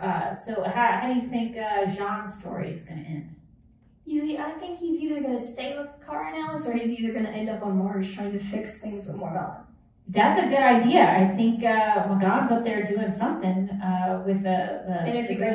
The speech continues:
Speaker 2: back
Speaker 1: Martians
Speaker 2: up, it'd be
Speaker 1: and
Speaker 2: cool to
Speaker 1: Martians.
Speaker 2: see what she's done to help up there and see if anything's been rebuilt or whatever.
Speaker 1: That would be awesome if they could reestablish, like, a Martian community up on Mars and kind of make things
Speaker 2: 'Cause
Speaker 1: better.
Speaker 2: John's taught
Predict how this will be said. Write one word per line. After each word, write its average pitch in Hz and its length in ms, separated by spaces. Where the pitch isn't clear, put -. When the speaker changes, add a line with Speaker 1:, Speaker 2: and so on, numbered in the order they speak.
Speaker 2:
back 196 160
Speaker 1:
Martians 208 220
Speaker 2:
up, - 40
it'd 196 140
be 196 60
Speaker 1:
and - 100
Speaker 2:
cool - 100
to 208 80
Speaker 1:
Martians. 196 200
Speaker 2:
see 196 200
what 202 420
she's 202 420
done 196 360
to - 80
help 185 280
up - 260
there - 220
and - 80
see 196 180
if - 200
anything's 202 540
been 202 160
rebuilt 190 480
or 190 340
whatever. 202 640
Speaker 1:
That 233 220
would - 80
be - 100
awesome - 320
if 254 140
they 226 140
could 214 180
reestablish, 240 680
like, 220 220
a 196 80
Martian 196 540
community 196 440
up 170 140
on 170 140
Mars 165 340
and 170 260
kind 190 120
of 175 100
make 196 280
things 190 240
Speaker 2:
'Cause 262 120
Speaker 1:
better. 190 280
Speaker 2:
John's - 120
taught 392 320